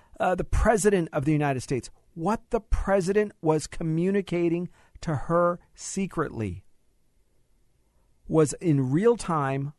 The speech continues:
on the desk of both Chinese intelligence and Russian intelligence, coupled with Dianne Feinstein's driver being a Chinese intelligence official for twenty years, coupled with Fang Fang sleeping with Eric Falwell.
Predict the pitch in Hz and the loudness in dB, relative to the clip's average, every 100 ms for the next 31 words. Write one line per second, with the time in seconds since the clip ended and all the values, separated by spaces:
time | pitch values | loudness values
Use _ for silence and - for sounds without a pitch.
0 | _ - 170 190 156 151 135 135 - - | _ 0 2 2 2 4 4 2 -8 -18
1 | - _ _ _ _ _ _ _ _ _ | -20 _ _ _ _ _ _ _ _ _
2 | _ _ - 139 131 143 131 - 180 190 | _ _ -6 -4 0 0 0 -2 0 2
3 | 202 170 180 - 170 165 147 165 - - | 2 0 -2 0 2 2 0 -4 -6 -6
4 | 143 135 143 - 127 117 - 123 110 117 | -4 0 0 0 -2 -2 -4 -6 -6 -10
5 | 117 - - _ - - 214 233 226 202 | -14 -18 -20 _ -10 -2 0 2 2 2
6 | 156 143 113 165 - - - 151 160 170 | 2 2 2 -2 -10 -18 -8 -4 0 -2
7 | 170 190 196 202 - 196 160 127 147 165 | -2 -2 -2 -4 -4 -4 -4 -4 -4 -2
8 | 185 160 147 160 165 175 151 - 175 175 | -2 0 0 0 -2 -4 -10 -8 -6 -4
9 | 175 175 170 - 180 170 151 151 143 - | -4 -4 -4 -4 -2 0 0 -2 -4 -10
10 | - - - - - 151 - 160 147 - | -20 -20 -20 -12 -4 -2 -2 -4 -2 0
11 | 170 151 123 117 - - - - - 202 | 2 0 0 -2 -6 -14 -20 -8 -2 0
12 | 226 185 185 170 - 180 175 160 147 135 | 2 0 -2 -4 -4 -2 -2 -2 -2 -2
13 | 143 160 160 170 151 143 147 143 143 - | -4 -6 -4 -2 -2 -4 -4 -4 -2 0
14 | 127 113 120 | 2 2 -2